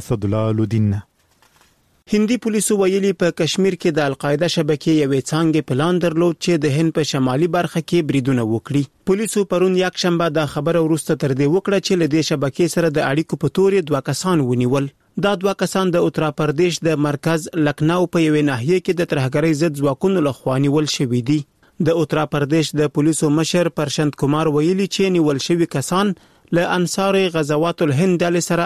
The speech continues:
Speaker 2: اړیکه لري، هغه ډله چې کشمیر کې د القاعده یوه څانګه بلل کیږي. کمار خبریالانو ته ویلي القاعده شبکې نیت درلود چې له ګڼې ګوڼې ډکو مارکیټونو کې چاودنې وکړي او لکنو یې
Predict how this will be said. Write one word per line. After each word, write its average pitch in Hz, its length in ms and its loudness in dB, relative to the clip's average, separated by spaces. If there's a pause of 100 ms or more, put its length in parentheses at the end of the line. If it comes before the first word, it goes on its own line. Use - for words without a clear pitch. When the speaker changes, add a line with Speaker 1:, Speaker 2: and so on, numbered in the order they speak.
(100)
Speaker 2:
اړیکه 165 360 -2
لري، 131 220 0 (400)
هغه 135 260 0
ډله 190 180 2 (100)
چې 190 100 2 (400)
کشمیر 190 420 0
کې 196 160 2
د 175 140 0
القاعده 135 520 -2 (120)
یوه 139 180 0
څانګه 143 480 0
بلل 120 240 0 (100)
کیږي. 127 300 0 (480)
کمار 151 380 0
خبریالانو 139 540 0 (100)
ته 131 100 0
ویلي 180 400 2 (140)
القاعده 139 480 -2
شبکې 147 440 0 (220)
نیت 175 200 0 (140)
درلود 180 400 0
چې 185 160 0
له 165 160 2
ګڼې 135 200 0 (100)
ګوڼې 175 200 4 (120)
ډکو 165 260 0
مارکیټونو 160 560 0
کې 185 180 -2
چاودنې 165 460 0
وکړي 202 340 0 (440)
او 165 180 2
لکنو 151 420 0
یې 180 160 2